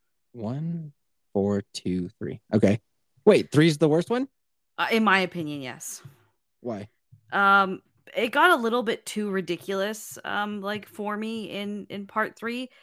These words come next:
Speaker 2: Now,
Speaker 1: Thank you.
Speaker 2: in, in part four, again, there's a lot of plot conveniences, like in part three,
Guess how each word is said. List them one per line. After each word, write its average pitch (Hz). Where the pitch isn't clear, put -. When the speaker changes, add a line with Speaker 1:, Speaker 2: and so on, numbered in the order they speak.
Speaker 2:
Now, 202
Speaker 1:
Thank -
you. 180
Speaker 2:
in, 240
in 214
part 277
four, 247
again, 190
there's 170
a 185
lot 175
of 202
plot -
conveniences, 170
like 156
in 160
part -
three, 185